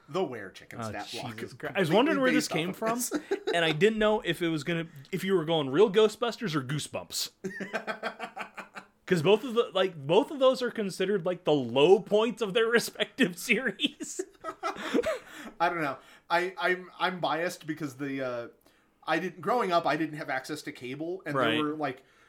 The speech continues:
Speaker 1: there were brief moments where we had it, or, like, uh, like, I think it was, like, the Disney Channel
Speaker 2: Yeah, yeah.
Speaker 1: especially would run, like,
Speaker 2: They'd run free weekends, yeah.
Speaker 1: free weekends, and my
Speaker 2: That
Speaker 1: mom would pull out blank V H S tapes and record them for us
Speaker 2: Oh.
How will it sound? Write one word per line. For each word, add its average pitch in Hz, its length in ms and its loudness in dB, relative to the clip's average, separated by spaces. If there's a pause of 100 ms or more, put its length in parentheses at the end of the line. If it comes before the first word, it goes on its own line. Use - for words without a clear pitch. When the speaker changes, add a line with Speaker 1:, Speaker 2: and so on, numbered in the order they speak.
(360)
Speaker 1:
there 160 160 -2
were 196 140 2
brief 180 380 -4
moments 160 340 -4
where 143 140 -4
we 120 100 -10
had 170 300 -2
it, 180 160 -6
or, 135 240 -4
like, 120 340 -8 (420)
uh, 120 380 -4
like, 139 220 -6
I 147 80 -6
think 165 160 -6
it 156 80 -10
was, 151 100 -6
like, 147 160 -6
the 151 60 -4
Disney 147 340 -6
Channel 151 340 -4
Speaker 2:
Yeah, 139 120 6
yeah. 123 80 2
Speaker 1:
especially 151 260 2
would 135 320 -8
run, 139 320 -4
like, 120 260 -8 (120)
Speaker 2:
They'd 170 180 0
run 196 160 6
free 165 200 -2
weekends, 139 360 -2
yeah. 107 80 -2
Speaker 1:
free 147 120 -2
weekends, 143 640 -6
and 135 160 -8
my 135 120 -2
Speaker 2:
That 160 100 4
Speaker 1:
mom 165 380 2
would 139 160 -8 (320)
pull 165 200 -4
out 160 240 4
blank 156 280 -4
V 156 240 -4
H 135 160 -8
S 208 160 -2
tapes 135 320 -10
and 127 120 -14
record 214 380 -6
them 139 320 0
for 143 80 0
us 135 120 -2
Speaker 2:
Oh. 123 40 -6